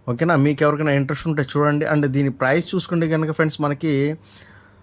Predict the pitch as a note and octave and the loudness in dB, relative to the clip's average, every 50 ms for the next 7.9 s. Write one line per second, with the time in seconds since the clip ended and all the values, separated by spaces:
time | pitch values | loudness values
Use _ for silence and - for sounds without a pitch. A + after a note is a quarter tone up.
0 | - - - - - - - - C3 D#3 E3+ F3+ F3+ F3+ E3+ - - - E3+ E3+ | -20 -20 -20 -20 -20 -10 -2 2 4 4 4 4 4 2 2 0 -2 0 2 4
1 | E3+ E3+ E3 D3 C#3 C#3+ C#3 C#3+ D3+ D3+ D3 D3 C#3+ C#3 C3 A#2 A2+ F#2 G#2 C3+ | 4 4 4 4 4 4 4 4 4 4 4 2 2 2 0 0 -2 -2 0 0
2 | D3+ D#3+ E3 E3 D#3 - - E3 D3 C3+ C3+ C3+ C#3 C#3+ D3 C#3+ C#3+ C#3 C#3+ D#3 | 0 2 0 0 -2 0 0 2 4 4 4 2 2 2 2 2 2 0 0 -2
3 | F3+ A3+ C#4 D#4 - _ - B2+ C3+ C#3+ D3+ C#3+ - - D#3 - C3 A2+ A2 G#2 | -2 -4 -8 -14 -18 _ -4 -2 0 0 -2 -2 -6 -10 -6 -2 -2 0 0 -2
4 | G#2+ G2+ G2 F#2 F2 - - _ - - - - _ - - A2 D#3 E3 E3 C#3+ | -4 -6 -6 -8 -10 -14 -18 _ -20 -20 -20 -20 _ -10 -6 -4 -2 -2 0 2
5 | C3+ D3 D3+ D3+ D3+ C#3+ - D3+ C3+ C3 C3 B2 B2 C#3 D3+ D3+ C#3 C3 C3+ C3 | 2 2 4 2 2 0 0 0 2 2 2 0 0 0 0 0 0 0 -2 -2
6 | - C#3 C3+ C3 B2 C3 D3+ D3 C3 C3+ C#3+ C3+ B2+ A#2+ C3 C3+ C3 B2+ A2+ A2+ | -6 -4 -2 -2 -2 0 0 0 0 0 0 0 0 0 -2 -4 -4 -2 -2 -2
7 | A2 A2+ B2 B2+ C3 B2+ A#2+ A#2 G#2+ A2+ A2 G#2 G#2+ A2+ A#2 E3+ A#3 | -2 0 0 -2 -2 -2 -2 -2 -4 -4 -4 -4 -4 -4 -6 -6 -10